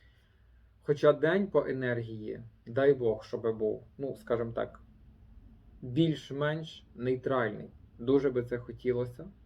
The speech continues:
Ну, тут, кажу, мені не подобається, що, кажу, якесь як затища перед бурею.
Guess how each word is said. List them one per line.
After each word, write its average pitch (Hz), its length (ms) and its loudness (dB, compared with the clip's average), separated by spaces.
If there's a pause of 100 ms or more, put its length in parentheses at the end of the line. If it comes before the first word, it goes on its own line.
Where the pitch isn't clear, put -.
(640)
Ну, 123 80 -2
тут, 160 200 -2
кажу, 120 300 0
мені 131 220 -4
не 143 100 -4
подобається, 127 600 2
що, 123 120 -10
кажу, 120 200 -4
якесь 120 240 -4
як 120 100 -6
затища 123 480 -2
перед 127 280 -2
бурею. 143 480 2